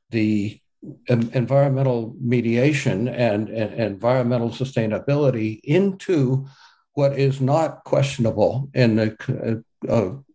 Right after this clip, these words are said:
current political circumstances of China, which is that we're moving toward a socialist, communist, uh, uh, industrialist future where you can hunt in the morning, fish in the afternoon, and so forth. So, um,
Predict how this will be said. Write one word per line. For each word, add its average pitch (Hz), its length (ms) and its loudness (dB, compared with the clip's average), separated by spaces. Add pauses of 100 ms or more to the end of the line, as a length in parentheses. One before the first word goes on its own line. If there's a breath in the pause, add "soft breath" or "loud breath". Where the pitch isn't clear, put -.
(100)
current 147 500 -2
political 131 720 2 (180 loud breath)
circumstances 131 680 0
of 107 120 -6
China, 127 500 0 (320 loud breath)
which 135 180 2
is 135 100 -2
that 127 220 0
we're 127 140 2
moving 120 400 2
toward 117 340 2
a 110 180 0
socialist, 104 680 -2
communist, 104 640 0
uh, 101 200 2 (320 loud breath)
uh, 104 280 4
industrialist 104 640 2
future 98 400 0
where 95 240 2
you 101 60 0
can 107 160 0
hunt 110 240 2
in 90 60 -10
the 101 80 -4
morning, 101 320 2
fish 104 240 -4
in 98 80 -4
the 92 80 -2
afternoon, 90 400 -4
and 82 120 -10
so 131 140 4
forth. - 220 2 (720 loud breath)
So, 180 480 0 (260)
um, 151 440 4